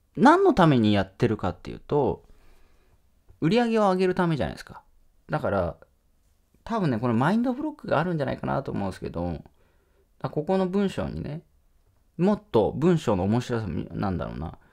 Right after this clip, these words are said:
なんか、ファンを構築して商品をいつでも売れる状態にしたりとか。え、商品をいつでも売れるような状態にしたりではなく、商品は今売れって話なんですよ。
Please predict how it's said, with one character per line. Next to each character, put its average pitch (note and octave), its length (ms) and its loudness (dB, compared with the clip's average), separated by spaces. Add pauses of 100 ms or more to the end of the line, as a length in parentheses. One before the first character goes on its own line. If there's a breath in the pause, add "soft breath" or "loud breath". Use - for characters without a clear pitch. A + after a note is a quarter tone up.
(540 soft breath)
な - 140 -8
ん - 40 -14
か、 - 300 -14 (320)
フ - 100 -12
ァ G#3+ 120 2
ン F#3+ 120 4
を A2 80 4
構 A#2 320 -4
築 - 280 -8
し - 100 -8
て A2+ 60 -6
商 C#3 220 -2
品 F#2+ 400 -4
を F#2 80 -2
い F#2+ 60 -4
つ F#2+ 100 -14
で C3+ 100 -2
も C#3+ 120 -2
売 C#3 60 -2
れ C#3 60 0
る C#3 120 -4
状 C3 180 -4
態 A2+ 240 -2
に G#2+ 120 -6
し - 100 -16
た - 100 -6
り - 100 -14
と - 100 -20
か。 - 220 -20 (1160 soft breath)
え、 D#3+ 100 0
商 E4+ 280 4
品 E3 180 2
を A2 60 2
い A2+ 40 0
つ - 120 -12
で F#3 100 4
も F3+ 120 4
売 E3+ 60 2
れ F3+ 100 4
る F3+ 80 0
よ E3+ 220 2
う - 40 -2
な F#2+ 120 0
状 G#2+ 220 0
態 A#2+ 200 0
に G#2+ 120 0
し - 100 -12
た A#2 120 -2
り E2 220 -6
で A2+ 100 -2
は F#2+ 120 -4
な F2+ 120 -2
く、 F2+ 400 -4
商 A3+ 320 2
品 G2+ 180 -4
は - 120 -2
今 E3 240 2
売 F#2 100 -4
れ F2 80 -6
っ - 20 -6
て - 100 -10
話 E2+ 200 -10
な F2 60 -8
ん - 20 -12
で - 60 -16
す - 40 -20
よ。 - 60 -20